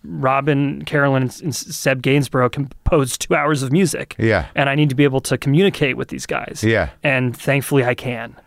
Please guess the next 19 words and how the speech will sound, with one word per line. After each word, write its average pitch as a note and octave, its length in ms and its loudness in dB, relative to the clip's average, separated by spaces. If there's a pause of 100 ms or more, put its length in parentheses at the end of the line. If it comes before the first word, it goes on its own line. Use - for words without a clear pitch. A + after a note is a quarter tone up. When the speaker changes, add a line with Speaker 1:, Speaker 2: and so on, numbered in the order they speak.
Speaker 2:
Right. C3 360 2 (220)
Speaker 1:
You B2+ 140 -4
know? - 280 -4
Speaker 2:
Because A2+ 380 0
of A2+ 120 -2
that. C3 380 0
Speaker 1:
Because C#3 220 2
Speaker 2:
The B2+ 40 2
Speaker 1:
of C#3 60 0
that. C#3 40 0
Speaker 2:
integration C3 720 0
of A2+ 100 0
everything B2 420 2
that A#2 120 0
came B2 220 0
before. B2 440 2 (300)
Speaker 1:
Yes. - 600 0 (380)
Speaker 2:
Huh. F#2+ 280 -4 (760)
So D#3+ 440 2